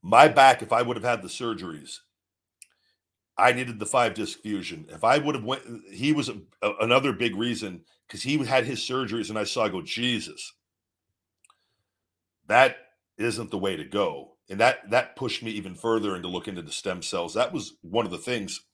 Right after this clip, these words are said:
He was a mess, man. And he's, and you watch him now, and he's walking, and I, I feel that pain 'cause I know the pain that I was in, and the nerve in my leg going soft, and my leg was numb, and, and the, the, I couldn't, I mean, I couldn't even tie my,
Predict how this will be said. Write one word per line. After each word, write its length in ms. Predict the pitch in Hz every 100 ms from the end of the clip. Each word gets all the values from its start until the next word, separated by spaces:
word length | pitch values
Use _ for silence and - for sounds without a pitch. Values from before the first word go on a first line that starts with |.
| _ _ _ _ _ _ _ - -
He 140 | 117
was 120 | 117 73
a 60 |
mess, 480 | 87 113 117 - -
man. 340 | 90 87 80 78 _ _ _ _
And 240 | 110 101 92
he's, 320 | 123 104 -
and 180 | 104 98
you 120 | 107 104
watch 280 | 127 113
him 80 | 101
now, 180 | 110 117
and 100 | 104
he's 120 | 82
walking, 560 | 95 110 107 120 113 - _ _ _
and 140 | 110 113
I, 180 | 131 -
I 100 | 120
feel 340 | - 131 135 120
that 180 | -
pain 180 | 131 120
'cause 140 | 107 107
I 160 | 120
know 140 | 123 117
the 80 | -
pain 340 | - 120 123
that 120 | 107
I 80 | 104
was 220 | 98 90
in, 340 | 117 110 98 - _ _ _ _
and 280 | 107 104 101
the 80 | 98
nerve 360 | 110 120 104
in 100 | 104
my 120 | 98 95
leg 300 | 107 113 110
going 240 | 113 107
soft, 460 | - 120 117 113 101
and 120 | 95
my 120 | 92
leg 320 | 90 110 110
was 160 | 107 98
numb, 380 | 110 110 113 104 _ _ -
and, 260 | 104 95 92
and 200 | 98 98 95
the, 100 | 90 104
the, 100 | 104
I 80 | 113
couldn't, 240 | - 117
I 60 | 127
mean, 100 | 117
I 80 | 127
couldn't 240 | 156 170
even 120 | 120 101
tie 200 | 120 107
my, 180 | 95